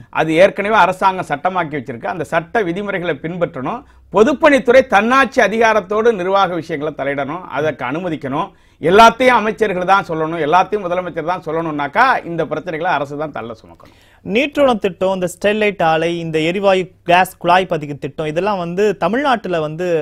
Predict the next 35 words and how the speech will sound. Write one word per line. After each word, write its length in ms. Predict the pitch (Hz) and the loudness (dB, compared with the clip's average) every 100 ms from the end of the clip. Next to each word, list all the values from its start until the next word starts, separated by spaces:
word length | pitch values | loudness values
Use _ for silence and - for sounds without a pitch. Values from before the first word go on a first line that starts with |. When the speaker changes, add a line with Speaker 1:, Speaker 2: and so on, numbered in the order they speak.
| 139 135 135 | 0 -2 -2
Speaker 2:
மத்திய 280 | 160 240 | -2 -2
சர்க்கார் 440 | 220 175 160 165 - | -2 -4 -2 -4 0
திணிக்குதா, 580 | 226 262 226 151 175 240 | 0 0 -2 0 0 -2
இல்ல 240 | 196 220 | -2 0
வந்து 220 | 196 214 262 | 0 -2 -2
தமிழகத்துக்கு 720 | 196 240 247 226 - 208 226 | -2 0 0 0 -4 -2 -4
அது 140 | 180 | -2
தேவைதான 460 | 190 202 202 196 202 | -2 0 0 -2 -2
ஒரு 140 | 165 160 | -6 -6
திட்டமா? 260 | 143 120 113 _ _ _ _ _ _ _ - | -8 -10 -14 _ _ _ _ _ _ _ -4
Speaker 1:
திணிக்குதுங்கிறது 640 | 156 214 233 233 208 190 175 | -2 -2 -2 -4 -2 -4 -2
ஒரு 160 | 147 | 0
உதாரணம். 380 | 143 170 175 160 | 2 2 0 -2
அந்த 160 | 135 151 | -4 -4
நீற்றோண 300 | 165 185 170 | -6 -8 -8
திட்டத்துல 380 | 151 147 160 160 | -6 -6 -6 -2
சாதக 400 | 135 156 170 160 | 0 2 2 -2
பாதகங்களை 400 | 147 147 143 139 | -2 -2 -2 -4
பத்தி 220 | 131 156 | -4 -8
பல 260 | 139 135 139 | -6 -4 -2
கருத்து 340 | 143 139 151 | -2 -4 -6
பரிமாற்றம் 440 | 143 135 131 120 113 | -6 -6 -6 -8 -12
இருக்கு 160 | 107 | -12
தமிழ்நாட்டுல. 580 | - 107 120 110 104 - | -12 -10 -10 -10 -12 -18
Speaker 2:
ம். 60 | 135 | -12
Speaker 1:
எல்லா 220 | 117 123 | -8 -6
கட்சிகள்கிட்டயும் 460 | 131 123 131 127 135 | -6 -8 -10 -10 -10
ஒத்த 240 | 123 143 | -8 -10
குரத்தெல்லாம் 420 | 120 123 117 120 | -10 -12 -10 -12
இல்ல. 140 | 110 101 | -12 -12
நான் 240 | 113 143 | -8 -6
நேரடியா 360 | 139 156 151 151 | -4 -4 -2 -4
போய் 100 | 139 | -4
அதை 120 | 120 | -8
பார்த்தேன். 420 | 95 107 - 80 | -10 -12 -12 -18